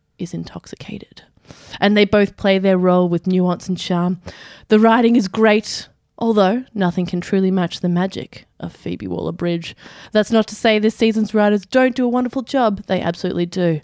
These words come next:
But she is, without a doubt, the motherfucking best. I enjoyed this season very, very, very, very much. It's a great addition to the first.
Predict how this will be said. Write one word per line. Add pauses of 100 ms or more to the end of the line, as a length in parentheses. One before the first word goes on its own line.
(280)
But
she
is, (300)
without
a
doubt, (680)
the
motherfucking
best. (720)
I (240)
enjoyed
this
season (280)
very, (600)
very, (600)
very, (1040)
very
much. (840)
It's
a
great
addition
to
the
first.